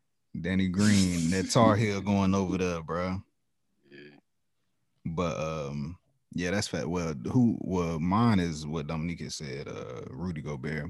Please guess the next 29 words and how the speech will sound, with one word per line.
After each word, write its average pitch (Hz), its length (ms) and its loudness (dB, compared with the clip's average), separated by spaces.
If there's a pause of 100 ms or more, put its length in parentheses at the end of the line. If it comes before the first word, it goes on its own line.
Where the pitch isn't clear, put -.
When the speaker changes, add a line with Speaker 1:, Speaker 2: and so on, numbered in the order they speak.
(120)
Speaker 1:
But 127 380 4
I 113 120 -2
was 113 120 -2
gonna, 92 260 0
like, 80 200 -4
bring 87 160 -6
up 82 100 -10
a 80 40 -10
point. 80 300 -10 (120)
Um, 110 520 2 (1800)
it's 147 140 6
just 98 140 2
weird 104 400 4
how 87 480 -2 (320)
the, 80 640 -6 (400)
you 127 120 2
know, 104 160 2
we 98 120 -2
talk 95 260 -4
about, 85 280 -4
like, 80 240 -8
the - 160 -8
evolution 85 640 -6
of 80 180 -8
the 80 80 -8
big 82 220 -4
man 82 460 -4
and 78 140 -8
how, 76 640 -6